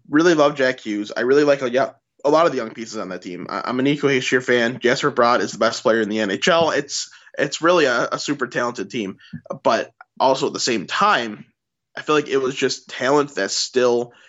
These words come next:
needed to get over the hump. Well, clearly they've gotten over the hump. I, I mean, they're rolling right now. Again, that bubble's gotta burst, burst eventually. I really don't know when that's gonna be, but it, it's, it's gonna happen. For now,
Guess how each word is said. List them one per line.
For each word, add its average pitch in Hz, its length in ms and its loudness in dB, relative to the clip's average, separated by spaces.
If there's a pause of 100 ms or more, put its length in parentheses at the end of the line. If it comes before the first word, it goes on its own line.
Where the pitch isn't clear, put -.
(140)
needed 113 320 -2
to 117 60 -4
get 104 180 2
over 117 200 0
the - 100 -2
hump. - 300 0
Well, 113 220 -4 (140)
clearly 220 320 4
they've 190 160 2
gotten 165 240 2
over 117 180 -4
the 92 60 -6
hump. 82 360 -10
I, 107 220 -4
I 113 120 -2
mean, 113 160 -4
they're 147 120 4
rolling 139 320 4
right 131 140 0
now. 123 280 -2 (300)
Again, 139 500 0
that 135 200 0
bubble's 139 280 2
gotta 135 180 2
burst, 120 320 -8 (160)
burst 123 220 -6
eventually. 180 560 0 (180)
I 127 60 -2
really 202 160 6
don't 180 120 2
know 175 120 4
when 131 260 0
that's 139 200 -2
gonna 113 160 -4
be, 101 360 -8 (340)
but 107 320 -2 (160)
it, 123 460 0
it's, - 160 -6 (140)
it's 139 160 -6
gonna 147 220 2
happen. 120 640 -6
For - 280 -2
now, 123 340 0